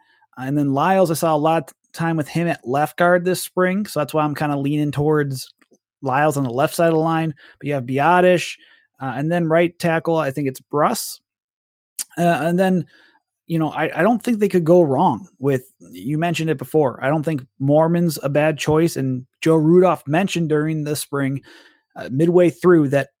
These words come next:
Mormon was having the best spring out of all the linemen at that time. And I think the redshirt senior knows it's his final year. I think he'll push the group. And honestly, with depth at tight end,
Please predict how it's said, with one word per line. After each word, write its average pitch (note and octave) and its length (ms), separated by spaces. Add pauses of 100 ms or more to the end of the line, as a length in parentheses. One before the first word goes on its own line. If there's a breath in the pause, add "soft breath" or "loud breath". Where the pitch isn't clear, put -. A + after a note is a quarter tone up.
(100)
Mormon D#3+ 680
was D3+ 120
having D#3 360
the D3 80
best D3 240
spring D#3+ 260
out C#3+ 100
of C3+ 100 (220)
all C#3+ 200
the D3 60
linemen C#3+ 580 (440)
at D3 220
that D3+ 300
time. D3+ 440 (400)
And C#3+ 120
I C#3+ 100
think E3+ 340 (160)
the D3 80
redshirt D#3 360
senior D#3 220
knows D#3 240
it's C3 100
his C3 120
final C3 340
year. G3+ 320 (420 soft breath)
I C#3 100
think D#3+ 180
he'll D3 140
push F3 300
the D#3 80
group. E3 340 (540)
And F3 400 (340)
honestly, F#3 600 (460)
with D3+ 320 (320)
depth F3 280
at F3 180
tight D#3+ 240
end, F#3+ 320